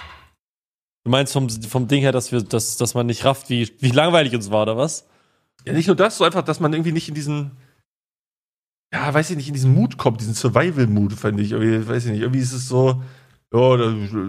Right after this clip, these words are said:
Speaker 2: haben wir jetzt Wasser gekocht und morgen sehen wir uns wieder und dann ist es Tag sieben, so, weißt du?
Speaker 1: <laughs>
Speaker 2: Und dann
Speaker 1: Ja,
Speaker 2: sitzen
Speaker 1: ich
Speaker 2: wir
Speaker 1: mein
Speaker 2: alle so, "Ich kann nicht mehr, ich kann nicht mehr", <laughs> so, weißt du?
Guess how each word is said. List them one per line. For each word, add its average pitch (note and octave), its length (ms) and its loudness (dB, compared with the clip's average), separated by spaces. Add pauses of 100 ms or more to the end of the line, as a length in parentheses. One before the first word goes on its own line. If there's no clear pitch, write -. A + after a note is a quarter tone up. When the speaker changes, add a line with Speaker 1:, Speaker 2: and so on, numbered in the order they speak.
Speaker 2:
haben B2 260 2
wir C3 60 4
jetzt B2+ 140 0
Wasser C3 200 4
gekocht A2+ 420 0
und A2 80 -8
morgen A#2+ 280 2
sehen A#2 160 0
wir A2+ 80 4
uns G2+ 120 -4
wieder A2 280 2
und G#2 120 -4
dann G#2 260 -2
ist G#2 120 -6
es G#2 140 -12
Tag A2+ 180 0
sieben, G#2 340 -6
so, - 120 -2
weißt A#3 200 2
du? G3 40 4
Speaker 1:
<laughs> G3 2500 0
Speaker 2:
Und - 80 4
dann - 100 6
Speaker 1:
Ja, E3+ 160 4
Speaker 2:
sitzen F3 100 2
Speaker 1:
ich D#3+ 60 -2
Speaker 2:
wir F3 80 6
Speaker 1:
mein D#3 60 6
Speaker 2:
alle E3 140 4
so, E3 140 4
"Ich E3 140 2
kann F3+ 180 0
nicht D#3+ 180 4
mehr, C#3+ 220 4
ich E3 120 -4
kann F#3 140 0
nicht D#3 120 4
mehr", D3 200 2
<laughs> - 40 -8
so, D#3+ 380 -2
weißt D3+ 260 -2
du? E4+ 40 0